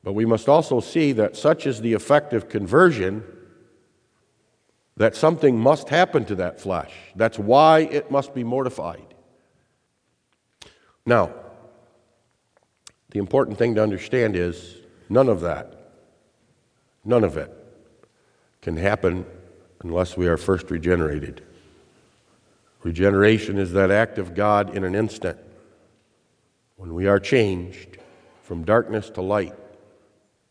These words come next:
from unbeliever to believer, from child of darkness to child of light, from child of Satan to child of God, from unrighteous to righteous, unholy to holy.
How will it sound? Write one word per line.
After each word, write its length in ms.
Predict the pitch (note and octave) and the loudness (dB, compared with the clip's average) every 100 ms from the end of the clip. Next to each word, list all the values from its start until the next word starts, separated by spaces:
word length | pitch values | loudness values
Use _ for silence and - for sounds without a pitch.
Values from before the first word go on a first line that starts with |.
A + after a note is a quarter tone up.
| _ _ _ _ _ | _ _ _ _ _
from 200 | - D#2+ | -10 0
unbeliever 600 | A#2 A2 A#2 B2 A#2+ A#2+ | 2 4 6 6 4 0
to 140 | - | -4
believer, 580 | F#2+ G2 G#2+ F2 E2+ - - - - _ _ _ _ _ _ _ _ _ _ | -6 -2 0 0 -4 -8 -20 -20 -20 _ _ _ _ _ _ _ _ _ _
from 120 | - | -20
child 340 | D#2+ A2+ A2+ A#2 | -4 2 4 4
of 120 | G2 | 2
darkness 440 | B2 D3 A2 G#2 | 2 0 -2 -8
to 120 | - G2 | -10 -12
child 360 | - G#2 G2+ | -4 -2 -2
of 100 | F2+ | -6
light, 420 | F#2+ G#2 F#2+ - | -2 -2 -2 -6
from 140 | - F2+ | -16 -12
child 340 | - B2+ C3 | 2 4 4
of 60 | G#2+ | 2
Satan 360 | - D3 - B2 | 0 -2 -2 -6
to 80 | |
child 500 | A2+ - C#3 C#3 C3+ | -6 2 6 8 6
of 140 | A#2 F2+ | 4 0
God, 380 | B2+ D3+ C3+ - - - - _ _ _ _ _ _ _ _ _ _ _ _ _ _ | 4 6 4 0 -10 -20 -20 _ _ _ _ _ _ _ _ _ _ _ _ _ _
from 180 | - F#2+ | -16 -4
unrighteous 640 | A#2+ D#3 D3 D3 C#3+ C#3 - | 0 2 4 2 0 -6 -4
to 100 | B2 | 0
righteous, 540 | C#3 D#3 D#3 A2+ - | 4 2 0 -8 -4
unholy 520 | C#3 D#3 C#3+ D#3 D3+ C#3+ | 0 0 4 4 4 2
to 80 | C3 | 2
holy. 500 | C3+ D#3 D3+ B2 | 4 4 4 2